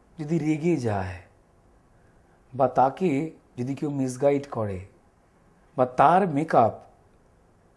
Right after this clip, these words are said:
যে মেকআপ বদলে দিতে পারে মানুষকে, তাহলে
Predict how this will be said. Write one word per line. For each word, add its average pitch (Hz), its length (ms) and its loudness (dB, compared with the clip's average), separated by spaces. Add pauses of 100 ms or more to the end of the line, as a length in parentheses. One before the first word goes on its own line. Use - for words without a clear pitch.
যে 127 160 -2
মেকআপ 139 280 -2
বদলে 143 300 -6
দিতে 147 220 -4
পারে 135 200 0
মানুষকে, 120 680 -8
তাহলে 180 220 -4